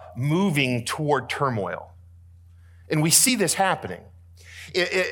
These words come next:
as we're studying through the book of Revelation, and, and I'm not, I'm on purpose not, not going into certain things through this series because I want us to see Christ. I want us to un-, unveil Christ. So the reason of going through this, um,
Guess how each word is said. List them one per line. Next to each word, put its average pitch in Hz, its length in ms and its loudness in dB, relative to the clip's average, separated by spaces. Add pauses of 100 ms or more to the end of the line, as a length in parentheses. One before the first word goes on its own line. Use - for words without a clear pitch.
as 190 200 2
we're 190 160 0
studying 226 440 0
through 196 160 -4
the 165 80 2
book 165 160 0
of - 60 -6
Revelation, 143 580 2
and, 107 140 0 (220)
and 156 100 2
I'm 160 240 0
not, 214 380 2
I'm 151 200 2
on 156 200 2
purpose 208 500 0
not, 160 380 2 (320)
not 160 360 2
going 165 280 2
into 131 180 0
certain 139 480 0
things 135 480 0 (280)
through 139 260 0
this 151 280 2
series 123 520 2
because 131 260 -2
I 135 80 4
want 147 220 0
us - 140 -2
to 135 100 -4
see 143 180 -2
Christ. 151 600 -2
I 113 160 2 (260)
want 151 160 2
us 151 120 2
to - 120 0
un-, 135 240 -2
unveil 127 300 2
Christ. 151 320 0
So 135 80 -2
the 120 100 0
reason 151 640 0
of 123 160 2
going 135 340 0
through 160 280 -2
this, 123 280 2 (420)
um, 117 380 0